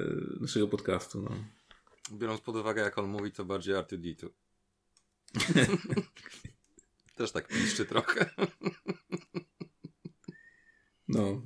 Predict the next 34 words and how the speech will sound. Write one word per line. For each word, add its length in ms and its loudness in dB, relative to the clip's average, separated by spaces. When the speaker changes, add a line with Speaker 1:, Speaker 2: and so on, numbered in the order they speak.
Speaker 1:
i 260 6
w 80 0
tym 140 8
momencie 380 10
Karnaś 440 12
wyłącza 460 12
<laughs> 60 12
ten 100 12
podcast, 640 12
już 140 12
dalej 320 12
nie 120 12
słucha. 600 6
No. 80 8
Bo 120 10
po 180 10
co? 360 4
Speaker 2:
Nie, 320 2
no 80 2
spokojnie, 500 0
on 80 -2
słucha 420 0
i 40 4
ogląda 420 0
wszystko. 480 -8
Speaker 1:
Mm, 360 2
no 120 2
tak, 220 4
tak, 240 -2
tak. 420 -12
E, 0 -
no 180 0
więc 180 4
tak, 320 -4